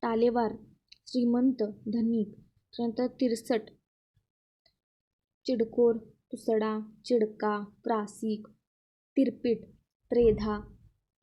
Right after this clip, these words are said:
धांदळ, तारांबळ, घाई. तीव्र, प्रखर, कडक, उग्र, भयंकर. तोटा, नुकसान, हानी, तोंड, मुरव,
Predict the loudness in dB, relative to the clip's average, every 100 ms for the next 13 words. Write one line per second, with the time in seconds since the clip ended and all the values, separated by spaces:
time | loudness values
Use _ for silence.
0 | _ -12 -6 -2 0 0 0 -6 -18 _
1 | _ -4 -2 -2 -2 -2 -4 -8 -18 -8
2 | -4 -2 -2 -4 -12 _ _ _ 2 4
3 | 4 0 -2 -10 -6 -6 0 0 0 -2
4 | 0 0 -2 -6 -6 0 0 0 -4 -4
5 | -4 -4 -6 -10 -14 _ _ _ 0 0
6 | 0 -4 -6 -8 -4 -2 -2 -4 -4 -4
7 | -8 -8 -2 0 2 0 -4 -18 _ 0
8 | 4 4 0 -6 -6 0 2 4 2